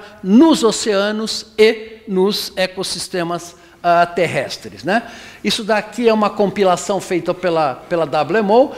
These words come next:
que mostra que, além do C O dois, as concentrações de metano também subiram muito significativamente. C O dois não é o único gás de efeito estufa, existe um número enorme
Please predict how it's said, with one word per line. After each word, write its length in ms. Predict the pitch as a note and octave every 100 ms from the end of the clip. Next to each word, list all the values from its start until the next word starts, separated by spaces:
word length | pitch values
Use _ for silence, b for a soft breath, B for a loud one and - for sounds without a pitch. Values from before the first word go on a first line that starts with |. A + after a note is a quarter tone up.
| B -
que 100 | C4
mostra 380 | A3+ G3 A3
que, 120 | G3+ B3
além 320 | B3 F4 C#4+
do 120 | F3+
C 180 | - G#3+
O 100 | A#3
dois, 520 | F#3+ D4+ C3 - - B B B
as 140 | D#4 D#4
concentrações 960 | D4 C4 - B3+ B3 A3 - A#3+ A3
de 120 | F3
metano 840 | A3 B3 B3+ - A#3 D4+ D#4+ - - -
também 360 | A3 G3+ G#3+ A3
subiram 600 | - A#3 D3+ G3+ G3 E3+
muito 500 | C#3 E3 A#3 A3 F#3+
significativamente. 1300 | - F3 D#3 D#3+ D#3 F3+ - F3+ A3+ G#3 G3+ G#3+ C#4
C 120 | - G#3+
O 80 |
dois 240 | D#3+ G3 E3+
não 140 | F3+
é 0 |
o 80 | D#3
único 420 | G3 A#3 E3+ D3+
gás 240 | C#3 E3+ D#3
de 120 | C#3
efeito 320 | - C#3 F3+
estufa, 440 | - - G3+ - A3 B B
existe 340 | D#3 D3 F#3+ F#3
um 60 |
número 300 | E3+ F#3+ F3
enorme 720 | F3 C#3 B2+ E3 F3 B2+ A2